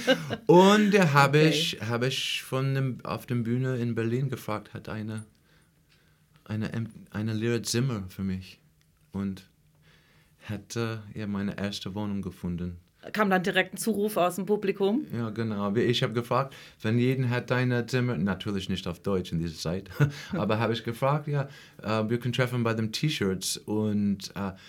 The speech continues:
Speaker 1: wir haben acht Nummern und Adressen, äh, abgeholt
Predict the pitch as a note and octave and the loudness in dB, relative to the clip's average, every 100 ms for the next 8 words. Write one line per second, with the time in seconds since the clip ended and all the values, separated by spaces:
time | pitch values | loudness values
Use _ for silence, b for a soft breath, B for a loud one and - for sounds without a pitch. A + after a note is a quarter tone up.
0 | B - A2+ A#2+ G#2+ - C3+ D3+ - B2 | B -8 -2 -2 -2 -2 -2 -2 -2 2
1 | D3 F3 F2 D2+ - G#2 F#2+ A#2 D#3+ - | 6 4 2 -2 -2 -2 0 2 2 2
2 | F#2+ E2+ B B B G#2 G2+ F#2+ F#2 - | 0 -2 B B B -4 -2 -2 -4 -8
3 | - - F2+ G#2 G#2+ G2 B2 E3 | -16 -10 -8 -4 -2 -2 -2 -4